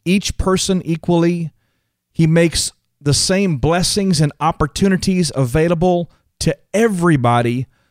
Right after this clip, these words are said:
on a non-discriminatory basis. You say, "Brian, that doesn't make any sense because the world," just look at the world, Brian. That doesn't make any sense. No. Th-, it makes total sense to me.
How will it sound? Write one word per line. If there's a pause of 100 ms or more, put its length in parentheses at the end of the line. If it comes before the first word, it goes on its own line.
(300)
on
a
non-discriminatory
basis. (1900)
You
say,
"Brian,
that
doesn't
make
any
sense
because
the
world,"
just
look
at
the
world,
Brian.
That
doesn't
make
any
sense.
No. (1900)
Th-,
it
makes
total
sense
to
me.